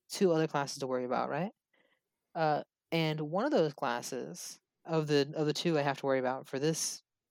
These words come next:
half of the semester, one of them is a fourteen-week class, so it's delayed by two weeks as well. So really, I only have to worry about one class for the next two weeks, and then I'll get a second class, and then obviously the other ones later on.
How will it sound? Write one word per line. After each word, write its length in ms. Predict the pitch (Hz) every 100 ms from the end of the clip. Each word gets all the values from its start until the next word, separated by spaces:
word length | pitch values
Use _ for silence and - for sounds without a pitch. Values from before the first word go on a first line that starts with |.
| _ -
half 280 | - 135 127
of 60 |
the 80 | 127
semester, 540 | - 127 117 143 139 - _ _ - _ -
one 220 | 160 165 196
of 40 |
them 260 | 190 175 151
is 100 | 143
a 60 |
fourteen-week 600 | - 190 196 - 135 117
class, 380 | - 110 - 139
so 340 | - - 143 135
it's 340 | - 151 -
delayed 460 | 160 147 143 151 131
by 140 | 120
two 180 | - 131
weeks 240 | 120 -
as 120 | 117
well. 260 | 127 143 - _ _ _ _ _ _
So 200 | - 147
really, 300 | 160 269 190
I 60 | 127
only 120 | 156
have 100 | 151
to 60 |
worry 140 | 147 135
about 200 | 143 -
one 160 | 170
class 500 | 156 185 156 - - - -
for 80 | 147
the 80 |
next 200 | 143 -
two 140 | - 147
weeks, 440 | 160 151 - -
and 140 | 139 131
then 140 | 135
I'll 140 | 127
get 180 | 131 135 -
a 80 | -
second 280 | 139 127 117
class, 540 | 123 117 120 - -
and 160 | 110 113
then 160 | 107
obviously 400 | 101 104 107 110
the 100 | 110
other 140 | 98 101
ones 220 | 98 -
later 220 | 123 120
on. 240 | 156 131